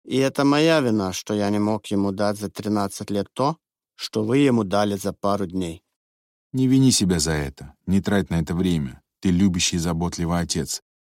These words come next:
Speaker 2: А это не наука, которую можно постичь, это твоя победа. Всему остальному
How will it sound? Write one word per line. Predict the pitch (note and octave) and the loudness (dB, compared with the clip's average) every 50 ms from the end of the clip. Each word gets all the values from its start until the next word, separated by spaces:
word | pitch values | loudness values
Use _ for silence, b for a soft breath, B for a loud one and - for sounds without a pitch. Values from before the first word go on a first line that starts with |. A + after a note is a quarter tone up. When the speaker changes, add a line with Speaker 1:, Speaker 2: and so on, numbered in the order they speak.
| _ _ _ | _ _ _
Speaker 2:
А | G2 F#2+ G2 | -2 -2 0
это | F#2+ - | 2 2
не | G2+ G2 G2+ | 4 4 6
наука, | G2 G2+ A2 B2+ G#2 G2+ D#2+ | 6 6 4 2 0 -2 -4
которую | - E2 D#2+ D#2+ D#2 D#2+ | -6 -6 -6 -4 -2 0
можно | D#2+ D#2+ D#2 D2+ C#2+ D2+ D2 | 0 0 0 -2 -4 -6 -6
постичь, | C#2 - D2+ D2 - - C#2 C2 - - - _ _ _ _ | -6 -6 -6 -6 -6 -8 -8 -8 -8 -10 -10 _ _ _ _
это | - D#2+ - F2+ | -12 -8 -6 -8
твоя | E2 - - F2 F2 E2+ | -6 -4 -2 -2 -2 -2
победа. | D#2+ - F2 E2+ D#2 E2+ E2+ D#2 C#2 - D#2+ - _ _ _ _ _ _ | -2 -4 -6 -6 -4 -2 -4 -4 -4 -6 -12 -18 _ _ _ _ _ _
Всему | - - - F2+ F2 F2 | -6 -2 0 0 0 2
остальному | F2 - - F2+ E2+ F2 F#2 G2+ G#2 F#2+ D2+ D2 | 0 0 -2 0 2 2 4 4 4 2 2 -2